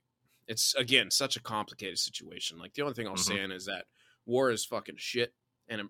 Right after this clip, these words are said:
Speaker 1: always brings out the worst in, in everything, and, and in everyone. Like, this right
Speaker 2: I
Speaker 1: here.
Speaker 2: think,
Speaker 1: I mean,
Speaker 2: I think that sums
Speaker 1: <laughs>
Speaker 2: it up perfectly, to be <laughs> honest.
Speaker 1: Yeah.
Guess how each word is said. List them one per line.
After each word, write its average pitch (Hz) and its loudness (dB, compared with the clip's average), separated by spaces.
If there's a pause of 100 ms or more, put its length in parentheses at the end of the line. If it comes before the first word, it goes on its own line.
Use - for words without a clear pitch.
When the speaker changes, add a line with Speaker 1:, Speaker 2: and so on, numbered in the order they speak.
Speaker 1:
always 127 6
brings 110 -2
out 107 0
the 101 -8
worst 101 -6
in, 98 -2
in 101 -2
everything, - -4 (200)
and, 107 2
and 101 -2
in 101 0
everyone. 104 -4 (180)
Like, - -10 (2250)
this - -4
right 120 4
Speaker 2:
I 120 2
Speaker 1:
here. 139 4
Speaker 2:
think, - -20
Speaker 1:
I 104 -8
mean, 98 -4 (720)
Speaker 2:
I 90 -2
think - -4
that 98 0
sums 117 2
Speaker 1:
<laughs> - 0
Speaker 2:
it 95 2
up 92 0
perfectly, 120 4
to - 0
be 117 10
<laughs> - -
honest. - 0
Speaker 1:
Yeah. 101 2